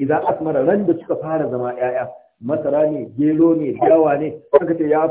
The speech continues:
fara fitowa. Idan gero ya fara zara, ita kama shi laushi kawai za ta yi. Wannan zaren kayan, laushi ne kawai, kaman, kaman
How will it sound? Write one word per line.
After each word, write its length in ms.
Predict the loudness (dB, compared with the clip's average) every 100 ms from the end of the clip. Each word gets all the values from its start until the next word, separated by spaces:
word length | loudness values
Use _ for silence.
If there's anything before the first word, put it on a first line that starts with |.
| -2
fara 320 | 2 2 2
fitowa. 500 | -4 -6 -2 -2 -4 -12 _ _ _ _ _ _ -2
Idan 220 | 0 4
gero 220 | 8 8
ya 60 | 8
fara 260 | 6 4 4
zara, 480 | 2 2 0 -6 -20 _ _ _ _ -12
ita 120 | -6 0
kama 240 | 2 2
shi 60 | 4
laushi 280 | 2 2 0
kawai 160 | 0
za 100 | 0
ta 60 | -4
yi. 100 | -8 -16 _ -20 -20 -20 -20 _ _ _ -8
Wannan 280 | -2 0 2
zaren 260 | 2 2
kayan, 260 | -2 -2 -4 -8 -20 -6
laushi 340 | 2 2 2 -2
ne 100 | -2
kawai, 200 | -4 -8 -6
kaman, 460 | -4 -2 -4 -8 -12
kaman 480 | -8 -6 -6 -10